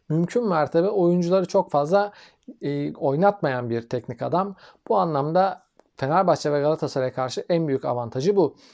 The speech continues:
İşleyen bir sistemi, işleyen bir oyuncu sistemi söz konusu. Oyuncuları sakatlık ya da ceza olmadığı sürece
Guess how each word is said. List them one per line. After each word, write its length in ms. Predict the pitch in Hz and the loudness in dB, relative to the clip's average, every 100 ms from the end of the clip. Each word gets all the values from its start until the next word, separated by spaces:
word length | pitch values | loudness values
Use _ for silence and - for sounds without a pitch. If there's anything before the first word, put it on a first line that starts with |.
| - - | -12 -8
İşleyen 440 | - - 156 151 | -4 0 0 0
bir 80 | 139 | -2
sistemi, 600 | - 139 - 151 202 208 - - _ | -2 -8 -4 -2 -2 -4 -10 -20 _
işleyen 460 | - - 160 160 175 | -10 -2 0 2 4
bir 140 | 190 196 - | 2 2 0
oyuncu 680 | 147 160 170 196 208 - - | 2 4 4 6 6 4 -8
sistemi 580 | - 123 - 120 120 - | -12 -10 -6 -6 -8 -12
söz 280 | - 131 - | -8 -6 -6
konusu. 520 | 131 131 - 208 220 _ _ _ _ _ _ _ _ - | -6 -4 2 2 0 _ _ _ _ _ _ _ _ -8
Oyuncuları 720 | - 156 160 165 170 175 180 - _ | -2 0 2 4 4 4 2 -6 _
sakatlık 640 | - 147 160 156 - - | -4 0 2 2 0 0
ya 120 | 170 | 2
da 260 | 160 165 165 | 4 2 0
ceza 420 | 151 151 160 160 - | -2 0 4 2 2
olmadığı 400 | 170 156 123 120 | 0 0 -4 -6
sürece 460 | 135 123 185 214 | -6 -2 0 -2